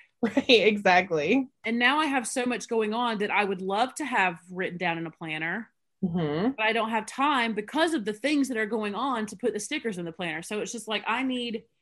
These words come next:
Speaker 2: <sighs> I need for this part of my life to move on. It's time to settle down.
Speaker 1: Yeah, I think so too. And I, I can't wait to see, because I already see that you are just so much happier, right?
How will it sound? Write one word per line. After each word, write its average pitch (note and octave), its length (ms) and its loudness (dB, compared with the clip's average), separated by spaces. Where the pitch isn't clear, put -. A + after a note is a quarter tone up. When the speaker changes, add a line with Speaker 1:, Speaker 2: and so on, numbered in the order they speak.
Speaker 2:
<sighs> - 520 -16
I A3 100 -4
need B3+ 220 -4
for D4 140 -2
this A#3 420 4
part A3+ 180 -4
of G3 80 -8
my F#3+ 140 -2
life F3+ 360 -2
to G3+ 100 -8
move F3+ 260 -4
on. D#3 320 -8
It's - 180 -14
time G3+ 240 -6
to G3+ 120 -10
settle B2+ 460 -10
down. B2+ 400 -12
Speaker 1:
Yeah, - 180 -10
I F#3 100 -4
think F3+ 180 -4
so E3 160 -4
too. D#3 380 -6
And G3+ 120 4
I, A3+ 260 6
I A#3+ 160 8
can't B3+ 340 2
wait F#3+ 400 4
to - 40 -18
see, E3+ 460 0
because E4+ 160 4
I C#4 140 6
already E4+ 280 8
see G#3 160 0
that G3+ 140 6
you G3 160 2
are G#3 120 6
just - 540 -6
so F#3 200 2
much C4+ 180 0
happier, A3+ 680 2
right? G3+ 220 2